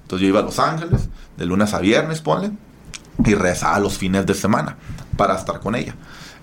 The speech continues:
Este, y con la familia, obviamente. Y luego jugar un poquito de béisbol otra vez y regresarme otra vez los domingos en las noches. Esa fue mi vida dos años.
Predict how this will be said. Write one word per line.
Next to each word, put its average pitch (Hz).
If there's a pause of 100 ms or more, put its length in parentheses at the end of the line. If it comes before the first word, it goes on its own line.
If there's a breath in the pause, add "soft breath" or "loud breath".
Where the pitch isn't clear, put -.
Este, 87
y 104
con 101
la 90
familia, 131
obviamente. 101
Y -
luego 98
jugar 92
un 101
poquito 104
de 107
béisbol 110
otra 113
vez 170
y 95
regresarme 98
otra 101
vez 98
los 95
domingos 92
en 85
las 85
noches. 85 (320 loud breath)
Esa 131
fue 143
mi 143
vida 147
dos 127
años. 82